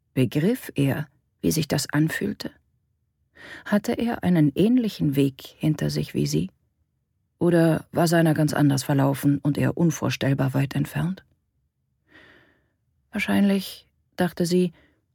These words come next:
war es nicht wichtig, ob er jemanden verloren hatte oder nicht. Er war Schriftsteller.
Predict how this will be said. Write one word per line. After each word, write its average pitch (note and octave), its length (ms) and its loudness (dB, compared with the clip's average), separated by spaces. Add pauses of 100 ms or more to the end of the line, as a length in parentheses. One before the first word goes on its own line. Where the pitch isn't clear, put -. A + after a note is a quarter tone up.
(260)
war G3+ 140 -8
es - 100 -4
nicht F3+ 180 0
wichtig, D3+ 640 2
ob - 140 -8
er C3+ 60 -4
jemanden C#3 380 2
verloren C#3+ 440 2
hatte C#3 220 2
oder C3+ 180 2
nicht. C3+ 320 2 (840)
Er D3+ 180 2
war F#3 120 4
Schriftsteller. C#3+ 840 0